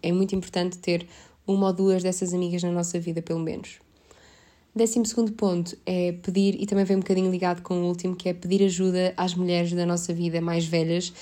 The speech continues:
seja uma mãe, uma tia, uma avó, uma irmã mais velha, peçam ajuda, falem com as mulheres mais velhas da vossa vida, porque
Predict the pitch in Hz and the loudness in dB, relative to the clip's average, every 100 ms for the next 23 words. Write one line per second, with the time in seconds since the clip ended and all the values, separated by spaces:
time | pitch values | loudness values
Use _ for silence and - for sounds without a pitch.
0 | - - 190 180 202 214 202 185 180 180 | -18 -4 0 2 4 6 4 4 0 0
1 | 196 - 185 175 175 185 175 180 175 175 | -2 0 0 2 0 0 0 0 2 2
2 | 175 180 185 180 175 175 175 175 - - | 0 0 0 0 0 0 0 -4 -10 -20
3 | - _ - 202 202 202 180 180 170 175 | -20 _ 2 2 4 2 2 -2 -2 -4
4 | 175 - 190 180 180 180 - 185 175 175 | -6 -2 2 2 0 -4 -4 -2 0 0
5 | 175 175 170 170 170 170 170 165 165 170 | 0 0 0 0 0 0 -2 -4 -4 -4
6 | 165 156 156 - 165 - | -4 -6 -8 -10 -10 -6